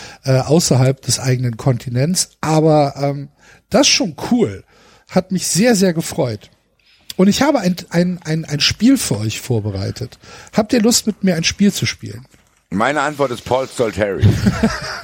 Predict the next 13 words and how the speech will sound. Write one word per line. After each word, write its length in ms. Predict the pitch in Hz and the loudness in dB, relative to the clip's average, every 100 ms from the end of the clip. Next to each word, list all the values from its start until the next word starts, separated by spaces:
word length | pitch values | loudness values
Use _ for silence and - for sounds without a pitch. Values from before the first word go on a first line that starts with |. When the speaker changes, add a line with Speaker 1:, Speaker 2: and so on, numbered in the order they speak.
| - 175 196 175 147 160 - 170 - 156 147 147 - 131 139 - - - - - - | -4 0 2 2 2 2 4 2 2 0 2 -2 -2 -4 -4 -6 -6 -8 -10 -6 -4
Speaker 1:
Die 60 | 165 | 0
ist 200 | 190 - | 0 0
falsch. 520 | - 214 139 98 - - - - - - - - | 0 0 0 -2 -6 -8 -16 -18 -18 -16 -14 -10
Speaker 2:
Schade. 300 | - - - - | -8 -8 -12 -8
Speaker 1:
Wir 220 | 123 175 | -2 -2
gehen 400 | 131 233 311 269 | 0 2 2 0
jetzt 500 | 170 254 - - - | -2 0 -2 -4 -6
zusammen 640 | - 131 143 208 175 262 294 _ _ - _ - _ _ _ _ _ _ _ - | -4 0 0 0 -2 -6 -12 _ _ -20 _ -20 _ _ _ _ _ _ _ -20
die, 560 | 110 110 151 160 170 160 | -18 -8 -6 -4 -4 -4
äh, 380 | - 147 151 147 156 _ _ | 0 2 2 0 -6 _ _
Vorrundengruppe 1300 | - - 277 302 196 151 - 131 - 131 - 202 285 _ _ _ - - - _ _ - | -6 0 2 2 2 -4 -6 -8 -2 -2 0 0 -2 _ _ _ -20 -20 -20 _ _ 2
des, 500 | 185 - - - - | 2 4 0 0 -2
äh, 520 | 170 170 170 170 | 0 2 4 0